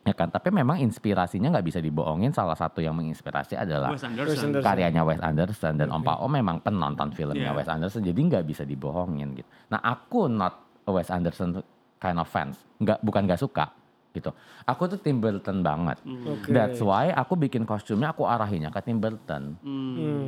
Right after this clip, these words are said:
Speaker 1: Karena kalau aku bikin kayak arahnya lagi, color block lagi, makin
Speaker 3: Hmm.
Speaker 1: tanda kutip orang akan lihat gitu.
Speaker 2: Iya.
Speaker 1: Jadi aku tuh bajunya makanya banyak inspirasinya tuh dari
Speaker 2: Iya.
Speaker 1: cara styling karakter-karakternya
Speaker 2: Iya.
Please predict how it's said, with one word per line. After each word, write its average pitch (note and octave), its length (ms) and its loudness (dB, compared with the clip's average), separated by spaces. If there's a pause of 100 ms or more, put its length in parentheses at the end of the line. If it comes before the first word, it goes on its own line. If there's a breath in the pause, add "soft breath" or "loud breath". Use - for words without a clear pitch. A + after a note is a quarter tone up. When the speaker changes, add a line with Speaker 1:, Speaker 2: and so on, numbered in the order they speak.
Speaker 1:
Karena G3+ 220 2
kalau G#3 200 2
aku E3+ 160 0
bikin D3 300 2
kayak C#3 240 0
arahnya C3+ 500 2 (120)
lagi, C3+ 180 0 (200)
color C3+ 260 2
block A#2+ 240 2
lagi, D3+ 400 0 (480)
makin A#2+ 720 2 (440)
Speaker 3:
Hmm. C3+ 240 -8
Speaker 1:
tanda G2 240 4
kutip F#2 240 0
orang D#2+ 260 2
akan D#2 300 0
lihat F2+ 340 2
gitu. - 140 -2
Speaker 2:
Iya. - 420 0
Speaker 1:
Jadi E2+ 160 0
aku B2+ 220 0
tuh F3+ 140 -2
bajunya G2+ 320 0
makanya D#3+ 340 -2 (320 loud breath)
banyak A#2 260 0
inspirasinya A2+ 600 -2
tuh F3+ 80 -2
dari A#2 240 2
Speaker 2:
Iya. - 100 -4
Speaker 1:
cara G2 200 -2
styling G#2 580 -2
karakter-karakternya F#2 1120 -2
Speaker 2:
Iya. C3 260 -2